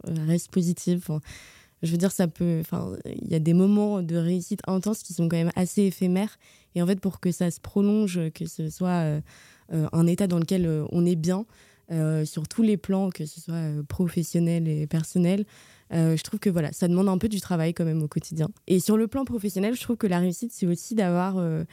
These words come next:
plein d'enchaînements de, de premières fois, euh, pas trop éloignées les unes des autres, c'est-à-dire être stimulé au quotidien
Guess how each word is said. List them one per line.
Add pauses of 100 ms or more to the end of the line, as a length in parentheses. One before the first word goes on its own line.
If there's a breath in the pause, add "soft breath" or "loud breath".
(140)
plein
d'enchaînements
de,
de
premières
fois, (400 loud breath)
euh,
pas
trop
éloignées
les
unes
des
autres,
c'est-à-dire (200)
être
stimulé
au
quotidien